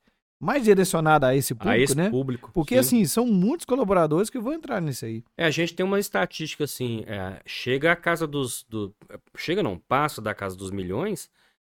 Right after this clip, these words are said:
Speaker 2: é, as retenções não reclamadas. Porque se desconta e fica por lá. É, é, é o famoso efeito academia, já viu a galera que paga e não vai?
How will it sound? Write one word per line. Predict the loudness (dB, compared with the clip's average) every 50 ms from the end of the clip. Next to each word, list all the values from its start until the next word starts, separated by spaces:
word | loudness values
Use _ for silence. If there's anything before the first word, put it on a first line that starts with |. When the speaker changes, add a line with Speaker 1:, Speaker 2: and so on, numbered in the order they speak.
| _ _ _
Speaker 2:
é, | -4 -2 -2 0 -2
as | -2 -4 -6 -6 -6
retenções | -6 -6 -4 -4 -4 -4 -4 -6 -6 -6 -6 -6
não | -4 -4 -4 -4 -6 -6 -6 -6 -6
reclamadas. | -8 -6 -4 -4 -4 -4 -4 -6 -8 -10 -14 -14 _ _ _ _ _ _ _ _ _ _ _ _ _ _ _ _ _ _ _
Porque | _ -4 -4 -4 -4
se | -6 -8 -10 -8 -10 -10 -12
desconta | -12 -10 -10 -10 -8 -6 -4 -4 -4 -4 -6 -10
e | -12
fica | -10 -8 -8 -8
por | -6 -6 -6 -6
lá. | -6 -8 -10 -12 _ _ _ _ _ _ _ _ -6
É, | -4
é, | -4 -2 -2 -4 -4 -2
é | -4
o | -4
famoso | -2 0 0 2 2 2 2 2 -2
efeito | -2 -2 -4 -4 -4
academia, | -4 -4 -2 -2 -2 0 0 0 -2 -2
já | -2
viu | -2
a | -2 0
galera | 0 0 -2 -2
que | -4 -8
paga | -8 -6 -4 -4 -2
e | -2
não | -4 -4
vai? | -4 -4 -4 -4 -6 -8